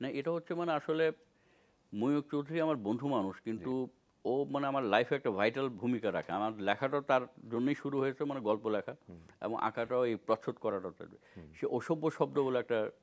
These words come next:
Speaker 1: সত্তর দশকের শুরুর দিকে, স্বাধীনতার
Speaker 2: জি,
Speaker 1: পর পর।
Speaker 2: পর পর।
Speaker 1: অসভ্য শব্দ একটা কবিতার সা-, ইয়ে করছিল, সংকলন।
Speaker 2: জি।
Speaker 1: সেটার কাভারটা আমি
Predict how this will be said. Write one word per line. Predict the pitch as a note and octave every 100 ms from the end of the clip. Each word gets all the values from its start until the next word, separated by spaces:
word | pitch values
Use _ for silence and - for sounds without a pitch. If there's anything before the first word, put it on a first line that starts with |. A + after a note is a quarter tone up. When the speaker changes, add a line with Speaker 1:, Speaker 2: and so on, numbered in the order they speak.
| _ _
Speaker 1:
সত্তর | - B2+ C#3
দশকের | A#2+ A2+ B2 A#2
শুরুর | - A#2+ F#2+
দিকে, | E2+ -
স্বাধীনতার | - G#2 G#2 F2 F#2
Speaker 2:
জি, | -
Speaker 1:
পর | E2+
পর। | - D#2
Speaker 2:
পর | E2+ D2+
পর। | -
Speaker 1:
অসভ্য | E2+ G2+ B2 B2+
শব্দ | - B2+ B2+
একটা | B2 A#2+
কবিতার | A#2 A2+ A#2 A2+ - -
সা-, | F#2 -
ইয়ে | G2+ G2+ G2 -
করছিল, | G2 - G#2+ G#2 F#2
সংকলন। | G#2+ G2+ G#2 C#3 - -
Speaker 2:
জি। | F#2+ - _ _ _ -
Speaker 1:
সেটার | - B2+ C#3+
কাভারটা | A#2 B2 B2+
আমি | A#2+ A2+